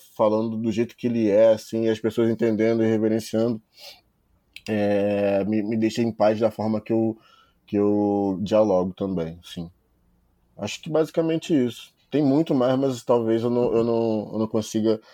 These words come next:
é, ter uma síntese agora pra falar pra vocês. Tem muito, tem, pô, tem Basquiat, né, também.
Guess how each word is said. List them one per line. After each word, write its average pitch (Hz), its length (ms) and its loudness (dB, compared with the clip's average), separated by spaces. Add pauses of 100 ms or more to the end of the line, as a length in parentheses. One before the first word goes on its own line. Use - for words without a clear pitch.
(380)
é, 95 640 2
ter 104 160 0
uma 104 160 0
síntese 107 420 -2
agora 107 300 2
pra 104 160 -2
falar 101 240 2
pra 101 120 -2
vocês. 104 280 -4
Tem 107 100 -2
muito, 110 260 0
tem, 117 280 0
pô, 113 200 0
tem 104 160 -2
Basquiat, 101 760 0 (100)
né, 98 220 -6 (340)
também. 95 560 -2